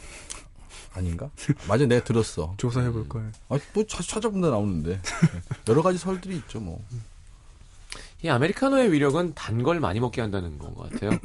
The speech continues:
Speaker 1: <clears throat>
Speaker 3: 특히 여자분들에게.
Speaker 1: 그래요?
Speaker 3: 아메리카노만 있으면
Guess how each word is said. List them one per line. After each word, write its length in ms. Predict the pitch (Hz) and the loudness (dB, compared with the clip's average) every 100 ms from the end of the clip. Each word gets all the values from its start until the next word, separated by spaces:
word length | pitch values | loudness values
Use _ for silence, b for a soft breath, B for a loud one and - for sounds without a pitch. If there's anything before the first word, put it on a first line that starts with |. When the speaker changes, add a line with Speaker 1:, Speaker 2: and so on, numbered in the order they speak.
| 78 | -10
Speaker 1:
<clears throat> 160 | - | -18
Speaker 3:
특히 180 | - - | -6 -2
여자분들에게. 680 | 101 123 110 90 78 92 85 - - | 2 2 0 -4 -4 -6 -8 -12 -16
Speaker 1:
그래요? 300 | - 82 95 - - - - | -4 -2 -2 -8 -18 -8 2
Speaker 3:
아메리카노만 960 | 196 214 214 208 202 190 185 165 135 - | 4 6 6 4 6 6 4 2 -6 -8
있으면 560 | 135 170 165 156 107 | -6 -2 0 0 0